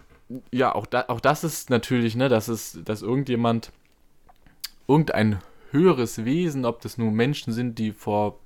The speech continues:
Jahren eine Computersimulation für uns alle erschaffen haben oder, äh, oder eben ein, ein höheres Wesen, was sozusagen uns lenkt.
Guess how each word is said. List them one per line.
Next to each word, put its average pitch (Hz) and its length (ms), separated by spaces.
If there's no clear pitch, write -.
Jahren 113 600
eine 107 120
Computersimulation 147 920
für 147 100
uns 135 80
alle 120 180
erschaffen 139 440
haben 135 360
oder, 113 760
äh, 95 340
oder 117 260
eben 101 500
ein, 104 460
ein 107 60
höheres 107 440
Wesen, 117 380
was - 420
sozusagen 104 440
uns 98 300
lenkt. 123 600